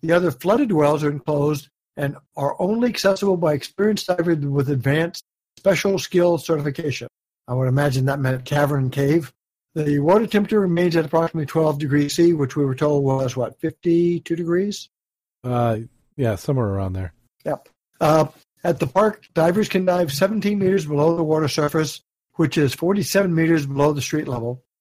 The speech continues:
Speaker 1: Takes up to forty minutes to explore the chambers where disused mining and factory equipment can still be seen.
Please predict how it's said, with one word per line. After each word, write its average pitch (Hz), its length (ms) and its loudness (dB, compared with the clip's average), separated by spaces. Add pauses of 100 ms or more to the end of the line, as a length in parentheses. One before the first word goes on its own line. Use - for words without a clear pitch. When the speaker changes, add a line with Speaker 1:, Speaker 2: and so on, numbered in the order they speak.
(100)
Speaker 1:
Takes 175 240 0
up 190 200 2
to 147 120 0
forty 214 300 2
minutes 202 300 2
to 175 100 0
explore 170 380 0
the 180 80 -8
chambers 160 480 0
where 143 360 0 (320)
disused 202 420 0
mining 175 400 0
and 143 100 -4
factory 170 380 -2
equipment 165 380 -2
can 135 120 -6
still 151 280 -4
be 143 120 0
seen. 120 400 -6